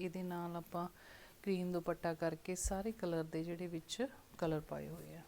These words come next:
ਸੋ ਇਹ ਵੀ ਆਪਾਂ ਸੁਪਰ ਨੈਟ ਦਾ ਦੁਪੱਟਾ ਯੂਜ਼ ਕੀਤਾ, ਤੇ ਇਹਨੂੰ ਬਹੁਤ ਹੀ ਪਿਆਰੀ ਜੀ ਸਿੰਪਲ ਲੇਸ ਲਾਈ ਹੈਗੀ। ਸੋ ਲੇਸ ਅਸੀਂ ਵਰਕ ਦੇ according ਲਾਉਣੀ ਆ ਜੀ, ਵੀ ਜਿਵੇਂ ਵੀ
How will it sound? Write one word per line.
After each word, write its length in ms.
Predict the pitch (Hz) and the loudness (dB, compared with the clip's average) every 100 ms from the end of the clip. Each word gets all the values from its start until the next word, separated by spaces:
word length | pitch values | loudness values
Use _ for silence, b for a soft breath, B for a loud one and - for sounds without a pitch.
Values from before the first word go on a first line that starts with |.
| - | -4
ਸੋ 200 | - 165 | 0 2
ਇਹ 60 | |
ਵੀ 120 | 175 | 2
ਆਪਾਂ 200 | 180 180 | 2 2
ਸੁਪਰ 320 | 185 185 180 190 | 2 0 2 2
ਨੈਟ 200 | 190 185 | 2 2
ਦਾ 140 | 196 | 2
ਦੁਪੱਟਾ 380 | 190 190 185 196 | 2 -2 0 2
ਯੂਜ਼ 280 | 190 196 190 | 4 2 0
ਕੀਤਾ, 320 | 208 - - | -6 -2 -2
ਤੇ 100 | 208 | 0
ਇਹਨੂੰ 180 | 175 165 | -2 0
ਬਹੁਤ 220 | 165 165 | -2 -2
ਹੀ 40 | |
ਪਿਆਰੀ 340 | 165 165 160 160 | -2 -2 -2 -4
ਜੀ 180 | 226 277 B B B B | -6 -8 B B B B
ਸਿੰਪਲ 500 | - 196 170 180 175 | 2 2 4 4 4
ਲੇਸ 320 | 151 143 - | 2 0 -4
ਲਾਈ 200 | 143 82 | -6 -6
ਹੈਗੀ। 260 | 139 - 170 B B B B B - - B B B B - - - - - - - - | -8 -10 -12 B B B B B -18 -20 B B B B -20 -20 -20 -20 -20 -20 -14 -10
ਸੋ 160 | - | -4
ਲੇਸ 360 | 208 214 240 240 | 4 6 6 6
ਅਸੀਂ 200 | 240 247 | 4 4
ਵਰਕ 380 | 190 180 175 180 | 6 8 6 6
ਦੇ 120 | 185 | 4
according 420 | 185 180 170 170 180 | 4 4 4 4 2
ਲਾਉਣੀ 300 | 175 175 175 | 2 2 0
ਆ 80 | 175 | 0
ਜੀ, 160 | 180 | -2
ਵੀ 140 | 175 175 | -2 -2
ਜਿਵੇਂ 360 | 170 170 190 | -2 0 0
ਵੀ 180 | 196 208 | 0 -2